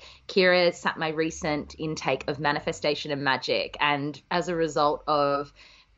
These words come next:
all of her hard work within that and outside of that, she has her candles now stocked in stores, and it's going really, really well. So if you guys are keen to learn more about her products,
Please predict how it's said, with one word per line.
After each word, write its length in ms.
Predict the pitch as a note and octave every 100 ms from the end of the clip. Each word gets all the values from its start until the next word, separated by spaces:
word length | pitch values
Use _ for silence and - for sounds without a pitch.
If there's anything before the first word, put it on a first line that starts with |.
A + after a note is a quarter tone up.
| _ -
all 200 | A3 A3
of 80 | F#3
her 120 | F3+
hard 300 | E3+ D#3+ D#3
work 180 | D#3 D3+
within 280 | D#3 D3+ D3
that 240 | F3 -
and 100 | D3+
outside 460 | C#3 C3 - D#3+ D#3+
of 140 | D#3+
that, 280 | D3+ C#3 -
she 200 | - F3
has 480 | E3+ F3 F3 F3+ -
her 100 | F#3+
candles 460 | - F3 F#3 F#3 F#3
now 160 | D#3+
stocked 340 | D#3 E3 - C3+
in 100 | D3
stores, 760 | - A#3 A#3 A3+ A3+ A3+ A3
and 220 | - E3+ E3
it's 120 | -
going 280 | D#3 E3+ F3+
really, 300 | E3+ D#3+ C#3+
really 260 | D3 D3
well. 260 | C#3+ B2+ F#2
So 280 | - F3+ F3+ - -
if 160 | - G3+
you 80 | A3+
guys 220 | B3+ C4+
are 60 | C4
keen 300 | - G3 F#3+
to 140 | F#3+
learn 300 | F3 E3 D#3
more 320 | D3+ D3 D3 -
about 320 | D3 C#3 -
her 100 | -
products, 640 | - - B2 - - -